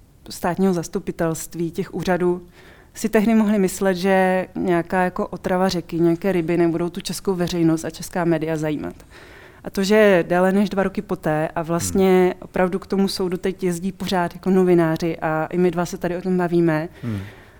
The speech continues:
Speaker 1: si myslím, že mohlo mnoho lidí překvapit. A vlastně i ten velký zájem veřejnosti o tu kauzu a to, jak jako dlouho, eh, neutichala, eh, je vlastně, eh, je to prostě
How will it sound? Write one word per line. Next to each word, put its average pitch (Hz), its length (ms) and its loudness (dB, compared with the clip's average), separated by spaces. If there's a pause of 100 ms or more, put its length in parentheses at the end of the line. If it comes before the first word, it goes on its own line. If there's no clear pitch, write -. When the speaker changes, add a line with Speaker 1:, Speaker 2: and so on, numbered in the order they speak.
(140)
Speaker 1:
si - 160 0
myslím, 208 340 6
že 208 120 2
mohlo 208 280 6
mnoho 196 260 4
lidí 180 220 -4
překvapit. - 640 -6 (720)
A 175 480 8
vlastně 180 300 0
i 202 80 -2
ten 196 180 4
velký 190 300 2
zájem 180 340 6
veřejnosti 180 580 2
o 190 80 -6
tu 185 120 -6
kauzu 170 440 0
a 180 80 -2
to, 175 120 -4
jak 170 180 2
jako 170 200 -6
dlouho, 165 920 0 (340)
eh, 165 40 0
neutichala, 170 920 0 (320)
eh, 170 680 -6 (760)
je 175 140 -2
vlastně, 170 800 2 (100)
eh, 175 680 -10 (1600)
je 247 100 4
to 269 80 0
prostě 202 280 -4